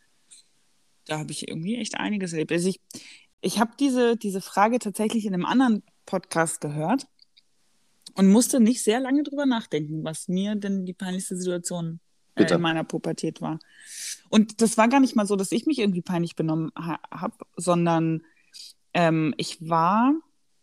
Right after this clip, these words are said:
Speaker 1: ich komme ja aus dem Schwarzwald und, ähm, war dann, ich weiß nicht, mit, mit vierzehn oder so oder fünfzehn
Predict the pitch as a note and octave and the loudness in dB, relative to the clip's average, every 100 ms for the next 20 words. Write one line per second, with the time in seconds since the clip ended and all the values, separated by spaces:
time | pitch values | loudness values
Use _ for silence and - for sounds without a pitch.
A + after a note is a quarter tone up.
0 | _ - - G3+ F#3+ - - D3+ - C#3+ | _ -14 0 4 4 2 -2 -4 -4 -6
1 | - A#3 D4 _ _ _ _ _ _ - | -2 -2 -2 _ _ _ _ _ _ -20
2 | - F#3 F3+ F3 E3+ - - - _ _ | -8 -2 0 0 -2 -10 -14 -20 _ _
3 | _ _ _ - F3+ F3 D#3+ E3 F3 G3+ | _ _ _ -2 0 0 0 2 2 2
4 | G#3 G#3 G3+ - _ _ _ _ _ - | 4 4 2 -2 _ _ _ _ _ -14
5 | - E3 E3 D#3 - F3 - E3+ D#3+ - | -10 -6 -4 -4 -4 -4 -6 -8 -8 -6
6 | - G#3+ A#3 - C#4 C#4 C4+ C#4 D4 D#4 | 2 2 2 0 0 0 -2 -2 -4 -6
7 | A3 E3+ - A3+ C#4 - D4+ | -8 -8 -2 0 0 -4 -10